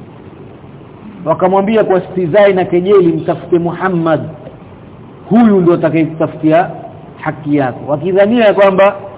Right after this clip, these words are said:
wakijua kwamba Mtume sallallahu alaihi wasallam hapatani na Abu Jahl, au Abu Jahl hapatani na Mtume kihakika.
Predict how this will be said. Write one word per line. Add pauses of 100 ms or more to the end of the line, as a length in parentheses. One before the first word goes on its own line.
(240)
wakijua
kwamba (540)
Mtume
sallallahu
alaihi
wasallam (2000)
hapatani
na
Abu
Jahl, (100)
au
Abu
Jahl
hapatani
na
Mtume
kihakika.